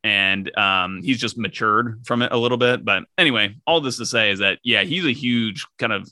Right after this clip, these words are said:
superstar here. And, um, while he, he, like, he may be, ha-, have, like, kind of more of a,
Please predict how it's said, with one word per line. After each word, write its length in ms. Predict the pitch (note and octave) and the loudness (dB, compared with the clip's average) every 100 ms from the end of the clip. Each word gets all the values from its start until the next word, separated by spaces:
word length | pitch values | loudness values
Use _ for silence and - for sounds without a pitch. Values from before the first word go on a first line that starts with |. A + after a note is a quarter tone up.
| _ | _
superstar 840 | - A#2+ G#2 - G2+ G2 F#2+ F#2 - | -6 -4 -6 -4 0 2 2 0 -4
here. 500 | - G#2+ F#2 F#2+ C3 | -8 -6 -4 -8 -6
And, 440 | G#2 G2 F#2 F#2 F#2 | -2 0 0 0 -2
um, 420 | F#2 F#2 F#2 F2 - _ - _ _ | -2 -2 -4 -10 -16 _ -20 _ _
while 300 | A#2 A2 A2 | 2 4 2
he, 220 | - F#3 | 0 -2
he, 100 | D#3+ | 0
like, 160 | D3 B2+ | 2 2
he 200 | F#3 A#3 | 2 2
may 220 | F#3+ C#3+ | 2 0
be, 260 | B2+ C3 B2 | 0 0 0
ha-, 160 | A#2+ | -2
have, 280 | A#2 C3 A2+ | -2 -2 -2
like, 240 | A#2 G#2 | -4 -4
kind 160 | - C3+ | -2 -2
of 80 | G#2+ | 0
more 640 | G#2+ A2 A#2+ B2 A#2+ A#2 | -2 0 2 2 4 2
of 180 | A2+ A2 | 2 0
a, 460 | G2+ G2 G2+ G2+ | 0 -2 -2 -4